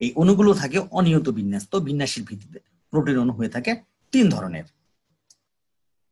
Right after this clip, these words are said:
তা আমরা এখানে একটা ছবি দেখতে পাচ্ছি। এ-, এই ছবিটি হচ্ছে, আহ, fluid mosaic মডেলের একটা, আহ, একটা আমরা, আহ, অ্যানিমেটেড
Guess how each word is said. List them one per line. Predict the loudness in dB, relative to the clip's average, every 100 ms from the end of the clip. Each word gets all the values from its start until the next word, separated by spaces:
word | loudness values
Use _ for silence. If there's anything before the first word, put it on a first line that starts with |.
| _ _ _ _ _ _ _ _ _ _ _ _ _ _ _ _
তা | 0
আমরা | 2 4
এখানে | 2 0 0 2 0 -2
একটা | -6 -6
ছবি | -4 -4
দেখতে | -2 -4
পাচ্ছি। | -4 -4 -6 -12 -14 _ _ _ _ _ _ -10
এ-, | -8 -6
এই | -6
ছবিটি | -4 -4 -4 -6
হচ্ছে, | -6 -8 -8
আহ, | -6 -6 -6
fluid | -2 -2 -2
mosaic | -4 -4 -2 -2 -2
মডেলের | -4 -4 -6
একটা, | -6 -8 -8 -8 _ _ _ _ _
আহ, | -8 -6 -6 -10 _ _ _ _ _ _ -18
একটা | -10 -6
আমরা, | -6 -6
আহ, | -10 _ -20 -20 _ _ _ _ _ _ _
অ্যানিমেটেড | -10 -10 -6 -4 -4 -4 -4